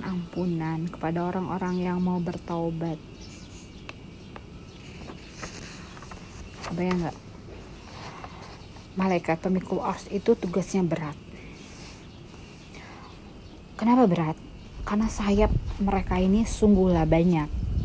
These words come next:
Jadi, sayapnya para malaikat ini tergantung dari tanggung jawab yang diberikan Allah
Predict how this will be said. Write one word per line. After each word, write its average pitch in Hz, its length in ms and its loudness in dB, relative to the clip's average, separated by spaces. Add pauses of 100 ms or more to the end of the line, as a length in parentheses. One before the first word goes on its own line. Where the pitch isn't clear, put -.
(920)
Jadi, 254 320 4 (1200)
sayapnya 185 640 4
para 175 160 0
malaikat 170 480 0
ini 170 400 0 (720)
tergantung 185 480 6
dari 180 240 6
tanggung 175 320 2
jawab 165 320 0
yang 170 80 2
diberikan 165 320 0
Allah 180 400 0